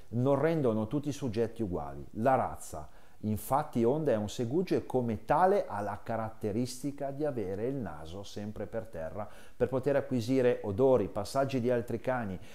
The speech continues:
È il suo modo di prendere informazioni sull'ambiente. Questo comportamento porta il cane, ed in particolare Onda, a sbilanciare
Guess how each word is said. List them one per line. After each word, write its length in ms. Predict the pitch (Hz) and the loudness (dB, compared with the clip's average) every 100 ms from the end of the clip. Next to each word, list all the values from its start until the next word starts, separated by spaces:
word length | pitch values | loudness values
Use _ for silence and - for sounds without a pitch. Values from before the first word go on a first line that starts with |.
| - | 0
È 100 | 120 | 6
il 180 | 147 139 | 6 6
suo 280 | - 160 147 | 2 4 8
modo 280 | 170 185 | 8 8
di 120 | 170 151 | 6 6
prendere 340 | 151 151 143 | 4 6 4
informazioni 640 | 139 143 131 127 - 151 | 4 0 0 -2 0 0
sull'ambiente. 1080 | 147 131 123 117 92 80 73 - 78 - - - - | 0 -2 -2 -2 -4 -6 -8 -12 -12 -12 -14 -14 4
Questo 320 | 175 - 143 | 4 6 2
comportamento 880 | 131 120 147 143 180 214 220 202 | 2 2 2 2 2 2 2 0
porta 380 | - 117 117 110 | 2 2 2 0
il 100 | 101 | -2
cane, 420 | - 113 90 82 - - | -2 -2 -4 -8 -10 -10
ed 140 | 92 90 | -6 -4
in 100 | 98 | -4
particolare 600 | 98 101 - 139 131 160 | -4 -4 2 2 4 4
Onda, 380 | 90 87 98 - | 2 -2 -6 -6
a 120 | 117 | -6
sbilanciare 680 | 107 113 120 123 123 101 | -4 -4 -4 -4 -4 -4